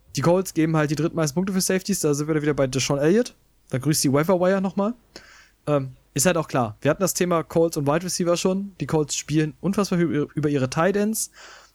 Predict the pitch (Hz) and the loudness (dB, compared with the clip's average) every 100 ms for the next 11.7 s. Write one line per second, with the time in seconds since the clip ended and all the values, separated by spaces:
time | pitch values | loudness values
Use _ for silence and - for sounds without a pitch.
0 | _ 151 151 143 139 131 - 139 131 127 | _ -2 2 2 0 -4 -4 -2 0 0
1 | 120 - _ _ _ - 131 - 226 240 | -2 -8 _ _ _ -4 -2 2 2 4
2 | 226 214 240 - - _ _ 151 151 170 | 2 2 0 -2 -6 _ _ -2 0 0
3 | 156 165 156 151 151 147 _ _ _ _ | 0 -2 0 -2 -2 -6 _ _ _ _
4 | _ 139 156 190 151 - 156 165 147 127 | _ -2 0 0 0 0 0 2 0 -2
5 | 135 131 127 127 - 156 156 147 - 127 | 0 2 2 0 -4 -2 0 -2 -2 -4
6 | 170 165 143 135 147 139 135 131 139 135 | -2 0 0 -2 -4 -4 -2 0 0 -2
7 | - 139 127 139 135 - - 165 170 - | -2 0 0 0 -2 -4 -2 2 2 2
8 | 175 165 156 - - - - - _ - | 2 4 2 -4 -16 -20 -20 -20 _ -4
9 | 190 202 180 180 180 - 170 147 147 - | 2 2 2 2 2 2 0 0 -2 -4
10 | 143 139 196 180 160 156 156 - 139 135 | -6 -4 0 2 2 0 -2 -2 -4 -4
11 | 139 131 180 180 160 - | -4 0 0 2 2 0